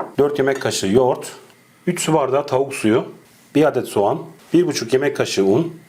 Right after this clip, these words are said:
yumurta, tuz ve karabiber. Bütün malzemeler bunlar. Bunlarla güzel bir çorba hazırlayacağız. Buyurun başlayalım. Öncelikle soğanımızı doğrayarak başlayacağız.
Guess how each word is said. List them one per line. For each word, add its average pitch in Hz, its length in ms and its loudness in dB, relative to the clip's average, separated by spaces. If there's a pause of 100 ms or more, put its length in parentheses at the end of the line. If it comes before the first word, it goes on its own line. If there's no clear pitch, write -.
(120)
yumurta, 131 540 2 (280)
tuz 131 440 0 (260)
ve 165 100 2
karabiber. 104 580 -2 (340)
Bütün 127 200 0
malzemeler 113 400 2
bunlar. 170 340 2 (380)
Bunlarla 120 300 2
güzel 113 180 0
bir - 60 -6
çorba 127 240 0
hazırlayacağız. 117 580 0 (120)
Buyurun 104 220 2
başlayalım. 87 400 -2 (460)
Öncelikle 135 420 0
soğanımızı 156 480 0
doğrayarak 135 320 2
başlayacağız. 117 600 0